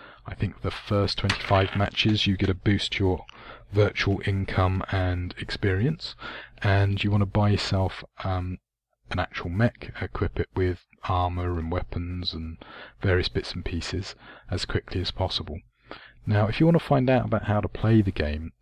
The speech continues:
uh, up till now it's been very hard to do that. There's been no real tutorial. There are some YouTube videos, there are also, um,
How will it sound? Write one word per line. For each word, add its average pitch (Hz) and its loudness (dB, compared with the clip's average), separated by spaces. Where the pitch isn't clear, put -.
uh, 92 0
up - 0
till - -2
now 98 2
it's - -6
been 95 -2
very 117 4
hard 101 2
to - -10
do 92 0
that. 80 -4
There's - -12
been 101 -2
no 104 2
real 95 2
tutorial. 87 -2
There 98 2
are 127 8
some 117 2
YouTube 104 2
videos, 101 2
there 92 0
are 98 4
also, 95 0
um, 95 -2